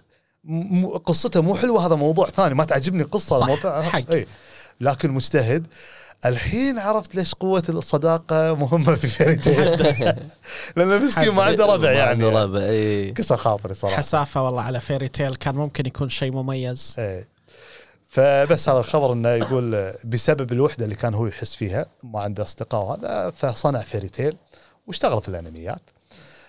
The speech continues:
Speaker 1: فلهذا السبب يمكن اهتمامه بالصداقة بشكل بارز حيل.
Speaker 2: أي، بس
Speaker 1: كتعويض.
Speaker 2: كانت زيادة.
Speaker 1: حيل، إيه. يعني،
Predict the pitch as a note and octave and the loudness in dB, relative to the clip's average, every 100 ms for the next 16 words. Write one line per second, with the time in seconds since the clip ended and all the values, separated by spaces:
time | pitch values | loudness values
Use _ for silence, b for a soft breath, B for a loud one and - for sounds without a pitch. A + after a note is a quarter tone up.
0 | B - C3+ E3 F3+ D3+ F3+ F#3 F#3 D#3+ | B -2 0 2 0 0 2 0 0 -2
1 | D3 - C#3+ C3 C3 B2 A2 B2+ B2 C3+ | -4 -4 -4 -4 -6 -6 -4 -2 0 0
2 | C#3 B2 B2 - B2 A2 A#2+ B2 C3 - | 0 -2 -4 -2 -2 -2 -4 -4 -6 -4
3 | A2+ - G2 F2+ G#2 A2+ A2 - A2 B2+ | -6 -6 -8 -4 -2 0 -2 -4 -4 -4
4 | E3+ B B B B B _ F#3+ E3+ A2+ | -6 B B B B B _ -6 -4 0
5 | A2 A2 A2 D3+ C#3+ C#3+ C3 C3+ C3 A#2 | 0 0 0 -2 -4 -6 -4 -4 -4 -4
6 | A2 A#2 - - A#2+ F#2+ F#2+ F#2+ F2 _ | -8 -10 -12 -2 -2 -2 -6 -10 -12 _
7 | _ _ _ _ _ - G2 C3+ | _ _ _ _ _ -6 -4 -6